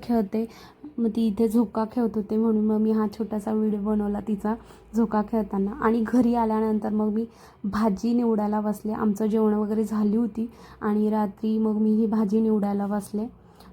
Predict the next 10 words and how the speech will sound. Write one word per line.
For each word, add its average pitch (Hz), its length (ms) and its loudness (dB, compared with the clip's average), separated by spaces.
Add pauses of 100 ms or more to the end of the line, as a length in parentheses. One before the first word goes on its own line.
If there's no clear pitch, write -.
(120)
So 226 240 0
आजचा 214 320 -2
व्हिडिओ 214 380 2
तुम्हाला 202 380 0
कसा 220 520 -4
वाटला 220 360 -2
नक्की 214 540 0
लाईक, 214 260 0 (1120)
कमेंट, 220 460 4 (400)
शेअर 226 300 2